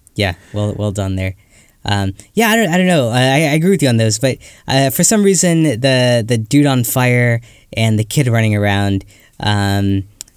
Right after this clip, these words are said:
those I, I feel like didn't hit too hard for me. Uh, but I, I don't know. Did you find either of those scary?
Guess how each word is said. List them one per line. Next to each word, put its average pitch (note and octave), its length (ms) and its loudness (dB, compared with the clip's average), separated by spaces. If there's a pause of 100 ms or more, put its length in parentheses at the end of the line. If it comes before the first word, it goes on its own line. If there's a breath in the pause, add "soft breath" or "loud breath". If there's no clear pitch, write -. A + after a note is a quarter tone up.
(120)
those D#3 340 2
I, C#3 120 0
I C3 160 -4
feel F3 160 -2
like D3 100 -2
didn't C#3+ 320 0
hit - 240 -4
too A2+ 180 -2
hard G#2+ 240 -2
for - 80 -6
me. G#2 480 0
Uh, G2 400 -2 (600 loud breath)
but G#2 180 0
I, A#2+ 140 0
I A#2 40 -6
don't C3+ 80 2
know. C3 100 2
Did A#2 180 -2
you C#3 80 2
find C#3+ 220 2
either C#3 180 0
of A#2+ 60 0
those C3 200 0
scary? C#3+ 380 -4